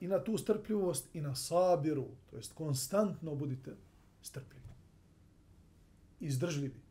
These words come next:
Izdržite u toj osobini, jer uistinu neće s-, niko od ljudi biti ustrajan na strpljivosti,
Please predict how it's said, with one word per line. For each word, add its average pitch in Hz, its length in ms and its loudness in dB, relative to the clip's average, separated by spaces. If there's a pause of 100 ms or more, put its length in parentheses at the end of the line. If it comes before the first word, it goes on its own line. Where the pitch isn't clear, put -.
(200)
Izdržite 165 640 0
u 143 120 -6
toj 196 260 6
osobini, 175 540 0 (720)
jer 151 200 -2
uistinu 170 520 0
neće 170 440 2
s-, - 160 -10
niko 180 540 -2 (1000)
od 131 180 -2 (280)
ljudi 151 520 2 (800)
biti - 360 -4
ustrajan 147 560 0
na 143 80 -2
strpljivosti, 196 760 0